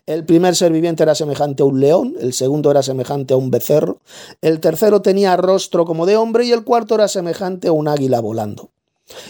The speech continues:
Y los cuatro seres vivientes tenían cada uno seis alas y alrededor y por dentro estaban llenos de ojos y no cesaban día y noche de decir, 'Santo, santo, santo es el Señor Todopoderoso, el que era y el que es y el que ha de venir'", refiriéndose evidentemente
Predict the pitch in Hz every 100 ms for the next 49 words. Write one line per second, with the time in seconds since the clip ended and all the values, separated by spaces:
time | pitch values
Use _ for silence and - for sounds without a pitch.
0 | - 170 170 - 185 190 175 180 165 160
1 | 165 226 226 214 196 160 165 165 151 147
2 | 147 143 135 - 127 127 226 226 220 208
3 | 143 135 135 135 143 151 139 135 131 143
4 | 127 123 139 127 131 127 123 127 165 -
5 | - - - - - 135 160 180 160 175
6 | 165 160 147 139 135 143 185 170 151 151
7 | 147 139 131 120 117 160 160 - _ _
8 | - - - - 196 202 180 180 190 180
9 | 180 175 160 185 185 170 165 151 139 156
10 | 147 139 131 127 120 147 160 160 120 -
11 | 143 147 135 120 127 131 147 113 107 113
12 | 117 110 107 98 98 101 113 113 113 127
13 | 113 110 120 117 139